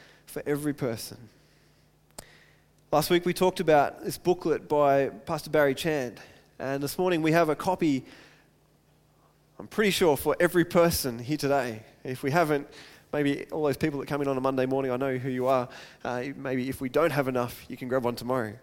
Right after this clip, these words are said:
But I'm just gonna ask if we can have some volunteers. Actually, no, just when we play the song at the end, we're gonna hand them out. But I wanna encourage you to think about who you can catch up with and go through this study. It's, it's simple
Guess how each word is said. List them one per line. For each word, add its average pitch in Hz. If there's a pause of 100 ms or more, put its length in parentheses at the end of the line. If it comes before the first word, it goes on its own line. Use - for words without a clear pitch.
(880)
But 170
I'm 170
just 226
gonna 170
ask 170
if 156
we 156
can 143
have 135
some 131
volunteers. 127 (100)
Actually, 135
no, 151
just - (160)
when 175
we 160
play 147
the 127
song 131
at 107
the 101
end, 127
we're 123
gonna 123
hand 120
them 113
out. 107 (640)
But 165
I 196
wanna 240
encourage 190
you 117 (120)
to 156
think 185
about 127 (140)
who 175
you 190
can 156
catch 170
up 143
with 127 (280)
and 139
go 156
through 147
this 139
study. 110 (380)
It's, 165
it's 170
simple 214